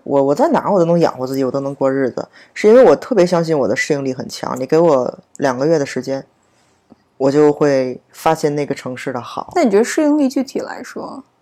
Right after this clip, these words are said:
Speaker 2: 对你来说是什么呢？
Speaker 1: 我就把自己放下了，就是比如说啊，
Speaker 2: 呃，适应什么？
Speaker 1: 就我觉得，我觉得一个城市特别能改变人，
Speaker 2: 哦。
Speaker 1: 就是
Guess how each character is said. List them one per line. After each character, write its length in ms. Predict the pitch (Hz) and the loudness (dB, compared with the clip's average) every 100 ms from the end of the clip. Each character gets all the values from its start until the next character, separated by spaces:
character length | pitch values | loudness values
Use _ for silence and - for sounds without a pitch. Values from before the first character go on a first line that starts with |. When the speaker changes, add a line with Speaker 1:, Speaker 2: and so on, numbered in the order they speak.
| - | -10
Speaker 2:
对 100 | 220 | -10
你 60 | 214 | -8
来 100 | 233 | -12
说 140 | 214 | -14
是 180 | 214 214 | -12 -12
什 100 | 240 | -12
么 100 | 240 233 | -14 -16
呢？ 100 | 240 _ _ | -20 _ _
Speaker 1:
我 120 | - 165 | 2 4
就 80 | |
把 120 | - 151 | 4 2
自 120 | 208 | 0
己 100 | 151 | -2
放 240 | - 185 | -2 -2
下 80 | 143 | -4
了， 200 | - - _ _ _ _ _ - | -8 -10 _ _ _ _ _ -4
就 120 | 233 | 0
是 140 | 190 160 - _ _ _ _ _ _ - | 2 0 -2 _ _ _ _ _ _ -4
比 80 | 185 | 2
如 140 | 147 165 | 4 6
说 100 | 196 | 4
啊， 120 | 143 | 4
Speaker 2:
呃， 60 | 208 | 2
适 460 | - - 359 302 | -2 0 4 4
应 200 | 220 190 | 4 2
什 160 | 226 - | 4 2
么？ 120 | - - | 2 4
Speaker 1:
就 40 | |
我 60 | 175 | 6
觉 100 | 214 | 8
得， 140 | 269 | 8
我 80 | 170 | 6
觉 80 | 214 | 6
得 60 | |
一 80 | 277 | 6
个 80 | 262 | 2
城 200 | - 190 | -2 -6
市 120 | 240 | -6
特 140 | - 202 | -4 -2
别 100 | 151 | -2
能 120 | 147 | -4
改 140 | 147 | -6
变 160 | - - | -4 -4
人， 180 | 208 107 | -2 -4
Speaker 2:
哦。 200 | 214 214 _ _ _ _ _ | -6 -8 _ _ _ _ _
Speaker 1:
就 140 | - 233 | -4 -2
是 260 | 190 160 | -2 -6